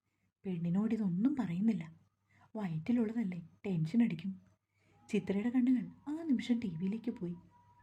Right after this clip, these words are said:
"എന്തിനാ അങ്കിളെ ഇപ്പൊ കാറ്? എവിടെയെങ്കിലും പോകണമെങ്കിൽ ഞാൻ കൊണ്ടുപോകാം, ഒറ്റയ്ക്ക് പോകണ്ട." ഫോൺ പോക്കറ്റിൽ വെച്ചുകൊണ്ട്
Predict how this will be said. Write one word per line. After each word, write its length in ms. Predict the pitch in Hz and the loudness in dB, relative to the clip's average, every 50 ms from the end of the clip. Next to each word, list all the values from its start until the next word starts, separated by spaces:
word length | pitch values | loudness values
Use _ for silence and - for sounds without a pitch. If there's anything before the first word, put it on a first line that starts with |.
| - _ _ _ _ - - _ _ - - - - - - | -20 _ _ _ _ -20 -20 _ _ -20 -20 -20 -14 -4 -4
"എന്തിനാ 380 | 220 208 214 220 240 262 269 | -2 -2 0 0 0 2 2
അങ്കിളെ 260 | 214 175 180 185 185 185 - - - - _ _ - - - | 2 0 0 -2 -4 -4 -8 -16 -20 -20 _ _ -20 -10 -10
ഇപ്പൊ 180 | 285 262 - 320 | -8 -4 -4 -4
കാറ്? 400 | - - 247 196 190 214 240 247 - - - - - - _ _ _ _ _ _ _ - | 0 2 2 2 2 0 -2 -4 -6 -10 -20 -20 -20 -20 _ _ _ _ _ _ _ -6
എവിടെയെങ്കിലും 600 | 214 220 190 175 175 226 226 208 214 226 233 - | -4 -4 -2 0 0 0 0 2 2 0 0 0
പോകണമെങ്കിൽ 480 | - 196 175 175 202 208 220 240 262 | 0 -2 0 0 0 0 4 6 6
ഞാൻ 180 | 247 214 226 262 | 6 6 4 0
കൊണ്ടുപോകാം, 540 | - 320 269 240 262 285 294 285 269 240 - - - _ _ _ _ _ _ _ _ - - | 0 2 2 2 2 2 0 0 0 -2 -2 -4 -12 _ _ _ _ _ _ _ _ -10 -10
ഒറ്റയ്ക്ക് 360 | 277 - - - 330 - 392 | -10 -8 -6 -6 0 0 0
പോകണ്ട." 400 | 381 320 285 285 294 311 262 226 190 165 - - - - _ _ _ _ _ _ _ _ _ _ _ | 2 2 2 2 2 2 2 0 -2 -4 -6 -12 -20 -20 _ _ _ _ _ _ _ _ _ _ _
ഫോൺ 260 | - - 320 320 349 359 359 | -8 -4 -4 -4 -4 -4 -2
പോക്കറ്റിൽ 460 | - 220 185 175 - - - 277 269 | 0 0 0 0 -4 -4 -2 0 2
വെച്ചുകൊണ്ട് 440 | 262 262 254 - 247 240 220 196 | 2 2 2 4 4 4 2 0